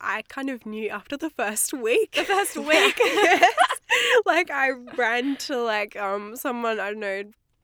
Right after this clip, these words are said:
Speaker 1: I think it was stop one, I'm not sure, but
Speaker 2: Mm-hmm.
Speaker 1: it was like, "Can I still switch?" <laughs> And it was
Speaker 2: Yeah.
Speaker 1: like, "Nope." <laughs> So I kind of had to sit it out for that semester.
Speaker 2: Yeah.
Speaker 1: But yeah, it was just basically the subjects I took. I didn't mind economics. Like, obviously, it's al-,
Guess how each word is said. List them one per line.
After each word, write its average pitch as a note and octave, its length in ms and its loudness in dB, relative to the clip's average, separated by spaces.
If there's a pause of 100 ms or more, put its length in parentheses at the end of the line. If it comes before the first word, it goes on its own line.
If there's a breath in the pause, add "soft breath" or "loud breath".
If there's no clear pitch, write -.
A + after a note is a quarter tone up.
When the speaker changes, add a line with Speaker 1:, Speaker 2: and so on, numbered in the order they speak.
Speaker 1:
I A3 60 -16
think A#3+ 260 -14
it G#3 40 -8
was G#3+ 140 -8
stop - 280 -14
one, G#3 200 -6
I'm G#3+ 100 -8
not G#3 220 -6
sure, B3+ 140 -4
but A3 80 -4
Speaker 2:
Mm-hmm. A#3 60 -6
Speaker 1:
it A#3 40 -2
was A#3+ 80 -4
like, A3 140 -2
"Can A#3 200 -2
I B3 80 0
still - 240 -6
switch?" - 500 -2
<laughs> A4+ 40 6
And D#4 80 2
it F#4+ 80 -2
was F4 100 0
Speaker 2:
Yeah. C#4+ 340 6
Speaker 1:
like, B3+ 100 0
"Nope." E4 400 2
<laughs> - 540 -2
So - 160 -6
I C4 160 2
kind B3+ 220 -4
of A#3+ 60 -8
had A#3 160 -8
to B3+ 100 -10
sit C4 200 -6
it G#3+ 100 -2
out G#3 240 -4
for C#4+ 80 -6
that C4 220 -2
semester. A#3 560 -4
Speaker 2:
Yeah. A3 80 -10
Speaker 1:
But G#3+ 200 -10
yeah, G#3+ 220 -2
it - 40 -4
was C#4+ 160 0
just E4 140 -8
basically D#4 500 -2
the C#4+ 120 -8
subjects A#3+ 540 -6
I A#3+ 80 -6
took. A3 300 -8
I G3+ 220 -8 (300 loud breath)
didn't D4+ 240 0
mind G#3 360 0
economics. B3 640 -8
Like, A#3+ 140 -12
obviously, G#3 320 -8
it's F3+ 120 -12
al-, G3+ 120 -12